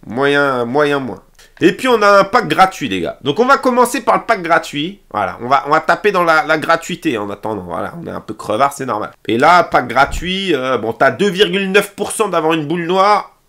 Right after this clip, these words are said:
Autant te dire que la boule noire, euh, elle est loin.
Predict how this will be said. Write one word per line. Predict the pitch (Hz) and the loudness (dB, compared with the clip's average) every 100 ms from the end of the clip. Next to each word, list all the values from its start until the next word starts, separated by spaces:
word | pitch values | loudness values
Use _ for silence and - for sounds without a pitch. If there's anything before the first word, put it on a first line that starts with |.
| _ _ 147 | _ _ -6
Autant | 175 185 202 185 | -2 0 0 0
te | 208 | -2
dire | 185 180 240 247 - | -2 -4 -4 -4 -2
que | 196 | 2
la | 180 | 4
boule | 175 190 202 | 2 0 -6
noire, | 196 220 220 214 165 | 2 6 6 4 2
euh, | 151 151 143 143 | 0 0 -2 0
elle | 160 | 2
est | 175 | 2
loin. | 131 90 | 0 -6